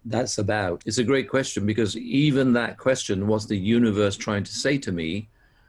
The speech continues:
makes you then think, "Well, hang on, I use the universe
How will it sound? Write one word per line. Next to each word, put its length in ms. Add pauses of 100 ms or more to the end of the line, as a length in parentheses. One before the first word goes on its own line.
(440)
makes 340
you 80
then 220
think, 420 (640)
"Well, 200
hang 220
on, 300 (160)
I 80
use 560
the 100
universe 800